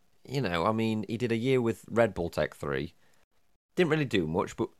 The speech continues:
again, he's, like, eighteen. Did a year in, half a year in Tech three when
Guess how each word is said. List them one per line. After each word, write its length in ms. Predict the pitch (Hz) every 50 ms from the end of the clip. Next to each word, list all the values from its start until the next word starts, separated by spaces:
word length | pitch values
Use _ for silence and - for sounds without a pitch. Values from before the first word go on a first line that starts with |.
| _ _ -
again, 320 | - - - - 98 87 85
he's, 160 | 85 87 80
like, 160 | 92 85 - -
eighteen. 720 | - 92 87 - - - - - 90 82 73 71 76 87 - _ - - - - - _ _ _ _ -
Did 140 | - 110 107
a 40 | 104
year 360 | 98 101 123 127 120 113 104
in, 260 | 104 98 98 - - -
half 280 | - 113 120 120 - -
a 40 | 101
year 120 | 101 101
in 140 | 95 95 92
Tech 220 | - 101 - -
three 280 | - - 92 92 87 85
when 380 | 80 82 87 82 82 80 78